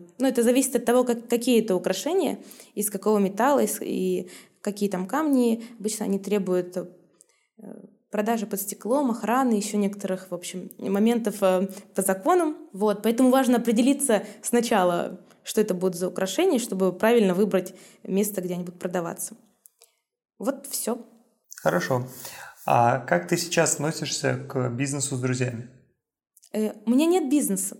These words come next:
Speaker 1: поэтому я не могу сказать, э, шагнула бы я еще раз в это или нет. Э, просто, эм, предыдущий опыт я не считаю плохим. У нас не получилось, потому что мы не были на этом сфокусированы. Мы не поссорились, и нам, в общем-то, было легко.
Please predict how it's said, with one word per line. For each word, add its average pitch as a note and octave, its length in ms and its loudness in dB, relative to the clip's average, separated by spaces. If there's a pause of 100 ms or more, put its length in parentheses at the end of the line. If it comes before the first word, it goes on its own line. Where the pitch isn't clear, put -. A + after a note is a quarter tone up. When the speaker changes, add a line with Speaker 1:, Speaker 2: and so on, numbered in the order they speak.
Speaker 1:
поэтому A3 600 2
я G#3+ 160 -2
не A#3+ 100 2
могу A#3+ 220 2
сказать, A3 520 -2
э, G3 380 -2 (160)
шагнула B3 420 2
бы G#3 160 0
я G#3+ 160 2
еще A3 260 0
раз A3 200 0
в F#3+ 40 -4
это G3 200 -2
или G3+ 140 2
нет. F3+ 300 0 (460)
Э, F#3+ 240 -2
просто, C4 380 -2
эм, G3+ 540 -6 (300)
предыдущий A#3+ 520 0
опыт D4+ 360 0
я A#3 180 -2
не C4 100 2
считаю B3 360 -4
плохим. G#3+ 560 -6 (520)
У G3 60 -6
нас A#3 200 2
не B3 80 2
получилось, A3+ 440 0
потому A#3 320 0
что B3 180 -2
мы A3 100 4
не A#3 140 4
были A#3+ 160 2
на A3 100 4
этом A3+ 160 -2
сфокусированы. F#3 800 -4 (280)
Мы B3+ 140 2
не C#4+ 100 4
поссорились, C#4+ 640 0
и A3+ 120 -2
нам, A#3 220 2
в A#3+ 60 0
общем-то, A#3+ 360 -4
было G#3+ 200 -2
легко. - 680 -4